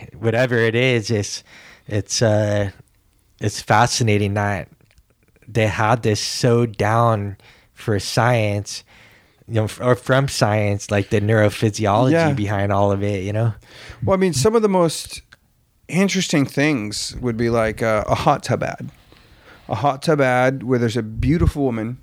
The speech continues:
Speaker 2: in a bikini. She's got a drink in her hand, of course. And the male is in amazing shape,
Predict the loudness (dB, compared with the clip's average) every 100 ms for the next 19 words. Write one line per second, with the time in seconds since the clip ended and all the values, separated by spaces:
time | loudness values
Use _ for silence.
0 | -10 -4 -4 -2 -2 0 -2 -6 -12 -12
1 | -10 -6 -6 -4 0 2 0 2 4 4
2 | 0 -8 -8 -4 -6 -4 -2 -2 -2 -2
3 | 0 2 2 0 -2 -6 -10 _ -6 -2
4 | -2 -4 -10 -14 _ 0 2 4 2 0
5 | -2 -2 -4 -4 -4 -6 -12